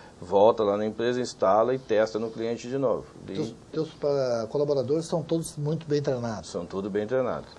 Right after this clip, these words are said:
Speaker 2: Então, É, a equipe de trabalho é formada por quantos colaboradores hoje?
Speaker 1: São dezessete pessoas.
Speaker 2: Tudo dentro do setor mesmo?
Speaker 1: Dentro do setor. São divididos entre a venda de produto e a assistência técnica.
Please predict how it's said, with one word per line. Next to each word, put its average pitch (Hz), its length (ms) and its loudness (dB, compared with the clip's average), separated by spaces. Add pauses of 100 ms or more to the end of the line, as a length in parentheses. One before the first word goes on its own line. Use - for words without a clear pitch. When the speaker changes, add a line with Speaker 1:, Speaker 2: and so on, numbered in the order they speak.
(380)
Speaker 2:
Então, 104 140 -16 (760)
É, 143 380 0
a 139 60 0
equipe 151 200 -8
de - 100 -12
trabalho 156 340 6
é - 20 6
formada 170 380 0
por 170 180 -4
quantos 165 240 2
colaboradores 120 640 2
hoje? 90 100 -2
Speaker 1:
São 98 120 -2
dezessete 101 580 0
pessoas. 95 640 -6
Speaker 2:
Tudo 139 260 -4
dentro 135 340 0
do 123 120 -10
setor 113 500 0
mesmo? 110 240 -2
Speaker 1:
Dentro 107 180 -4
do 101 60 -10
setor. 117 380 -2
São 104 160 -2
divididos 110 520 -2
entre 104 280 0
a 101 40 6
venda 110 300 -2
de 127 80 -4
produto 123 800 -2
e 113 260 -4
a 120 600 4 (340)
assistência - 560 -4
técnica. 90 440 -6